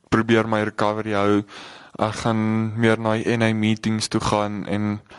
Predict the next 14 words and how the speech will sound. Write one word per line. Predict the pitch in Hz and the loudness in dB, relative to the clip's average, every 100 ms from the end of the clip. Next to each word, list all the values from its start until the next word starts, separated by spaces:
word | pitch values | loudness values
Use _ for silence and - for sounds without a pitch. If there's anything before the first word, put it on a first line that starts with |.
| - - - | -20 -16 -2
my | 113 | 0
aftercare | 117 113 - 117 113 - 113 110 | 2 0 -2 -8 -6 -2 0 0
kry. | - 110 107 | 0 0 0
Ek | 107 - | -2 0
wil | 113 107 107 - - - | 0 2 -2 -10 -8 -2
verder | 123 117 113 | 0 0 -4
gaan | 113 | -4
studeer. | - 113 110 110 110 | -4 -4 2 4 2
Volgende | - 110 120 | 0 -2 0
jaar | 113 107 | -2 0
wil | 107 107 | -4 -2
ek | |
college | 110 107 104 - | -2 0 -2 -2
toe | - | 0